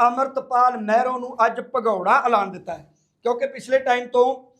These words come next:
ਅੰਮ੍ਰਿਤਪਾਲ ਨੂੰ ਗ੍ਰਿਫਤਾਰ ਕਰਨ ਦੀਆਂ ਕੋਸ਼ਿਸ਼ਾਂ ਹੋਈਆਂ, ਪਰ ਅੰਮ੍ਰਿਤਪਾਲ ਇੱਥੇ ਹੈ ਨਹੀਂ,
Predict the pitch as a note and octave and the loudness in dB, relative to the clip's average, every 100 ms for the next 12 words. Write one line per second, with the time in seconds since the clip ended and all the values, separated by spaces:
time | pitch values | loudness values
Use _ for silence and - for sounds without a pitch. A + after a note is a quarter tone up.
0 | _ _ _ A#3 C#4+ C#4+ - A#3+ B3 B3 | _ _ _ 2 2 0 0 0 0 0
1 | A3 A3+ A3+ A3 A#3+ B3 A#3+ A#3+ B3 A3+ | -4 -2 0 2 2 -2 -8 -6 -4 -4
2 | A3 A#3 A3 A3+ A3+ A#3 - _ - G#3+ | 0 2 2 0 -4 -4 -12 _ 0 2
3 | A3 A#3+ - - A#3+ A3 G#3 A#3 F#3+ F#3+ | 0 -2 -2 0 0 0 0 0 2 0
4 | G#3+ A3 - | -2 -8 -12